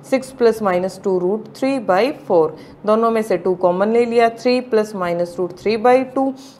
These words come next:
टू से टू कैंसिल कर दिया। अब प्लस माइनस है, तो एक बार इसको प्लस में लिख देंगे, एक बार इसको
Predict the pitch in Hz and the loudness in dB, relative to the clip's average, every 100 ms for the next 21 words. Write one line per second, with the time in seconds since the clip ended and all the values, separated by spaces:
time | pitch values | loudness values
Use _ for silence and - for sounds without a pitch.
0 | - 226 226 208 240 320 339 214 233 262 | -4 0 2 2 2 0 0 -2 0 -2
1 | 254 269 247 240 202 - 185 - 247 262 | 0 0 2 2 2 0 -4 2 4 4
2 | 269 254 247 240 190 160 196 202 196 190 | 4 4 4 2 0 0 0 -2 0 0
3 | 185 185 175 220 233 262 254 214 190 175 | 0 -4 0 0 0 0 -2 -4 -6 -6
4 | 165 170 165 170 - 277 | -6 -2 -4 -4 2 2